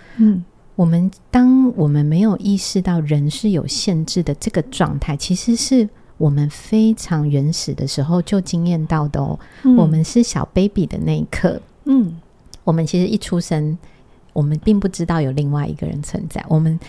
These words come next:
Speaker 2: 会开始经验到一种，啊，我，就是我哭，
Speaker 1: 我饿了。嗯。
Speaker 2: 就是我，我饿了，我开始哭，发现，诶，就有奶水可以喝，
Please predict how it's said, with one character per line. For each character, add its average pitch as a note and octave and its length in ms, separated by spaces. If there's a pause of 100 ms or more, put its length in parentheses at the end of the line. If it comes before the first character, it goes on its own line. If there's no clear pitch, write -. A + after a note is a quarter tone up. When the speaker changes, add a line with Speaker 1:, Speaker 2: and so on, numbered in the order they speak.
(140)
Speaker 2:
会 B3 140
开 A#3 200
始 - 240
经 F3 200
验 F#3+ 120
到 F#3 200
一 E3+ 100
种， - 240 (480)
啊， G3 100
我， E3 320 (380)
就 G#3 100
是 F#3 600
我 - 140
哭， A3 280
Speaker 1:
我 - 80
饿 C4 120
了。 D4+ 60 (120)
嗯。 A3+ 380 (340)
Speaker 2:
就 B3+ 100
是 C4+ 120
我， F#3 140 (160)
我 - 200
饿 C#4+ 160
了， A3 120
我 F3 60
开 B3 160
始 A3+ 120
哭， G#3+ 220
发 B3 160
现， C4+ 180
诶， C#4+ 100 (180)
就 E4+ 160
有 A#3 60
奶 F3 160
水 G#3+ 200
可 G3+ 140
以 F#3+ 80
喝， F#3+ 220